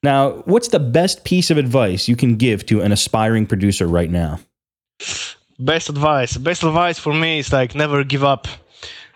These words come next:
Speaker 2: Never give up if you, like, even are producing a track and you're just, you know, getting bored with this one. It's just never just throw it away, you know, those tracks which are not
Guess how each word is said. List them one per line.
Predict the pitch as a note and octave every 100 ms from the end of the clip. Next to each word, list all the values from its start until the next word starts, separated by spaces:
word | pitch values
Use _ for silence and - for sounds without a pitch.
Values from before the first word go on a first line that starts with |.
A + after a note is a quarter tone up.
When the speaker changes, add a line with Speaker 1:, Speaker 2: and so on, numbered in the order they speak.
| -
Speaker 2:
Never | E3+ E3
give | D#3 D3+
up | D#3 D#3 - -
if | D3+ C#3+
you, | D3
like, | C#3+ C#3+ - - -
even | E3+ D#3+
are | D3+
producing | - D3 D3+ D3 C#3
a | C3
track | - C#3 C#3 - - - - -
and | C3+ C3+ C3+ C3+
you're | C3+ C#3+ C#3+ C3+
just, | - C#3+ - - -
you |
know, | D3 C#3
getting | C#3 D3+ C#3 C3+
bored | C#3+ D3 D3+ D3+
with | D#3
this | D3 D3
one. | D#3 D#3 D#3 F3 _ _ _ _ _ _ -
It's | D3 C#3+
just | F3 E3 - A#2+ _
never | D#3 F#3 G3+ G3
just | E3+ E3 - _ -
throw | - D#3+ D#3
it | C#3+ C3+ _ _
away, | D#3+ C#3 C#3 C#3
you | C3
know, | C3 B2+
those | B2 C3+ C3 - -
tracks | D3 C#3 C#3+ -
which | C#3 C3
are | C3+ C3 C3
not | B2+ B2+ C#3 C3+